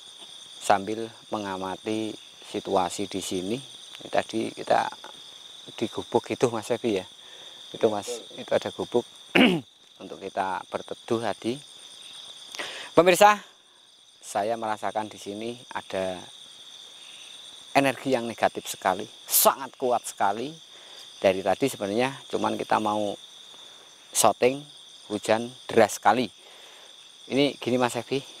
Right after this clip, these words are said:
Speaker 2: Ya.
Speaker 1: eh, tadi saya sempat ngobrol sama Mas Evi,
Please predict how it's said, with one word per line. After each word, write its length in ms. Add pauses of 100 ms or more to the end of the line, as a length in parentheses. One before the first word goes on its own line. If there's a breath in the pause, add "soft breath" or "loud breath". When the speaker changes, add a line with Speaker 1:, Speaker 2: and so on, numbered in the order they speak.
(100)
Speaker 2:
Ya. 160 (160)
Speaker 1:
eh, 540 (1700)
tadi 480 (240)
saya 160
sempat 240
ngobrol 320
sama 240
Mas 160
Evi, 320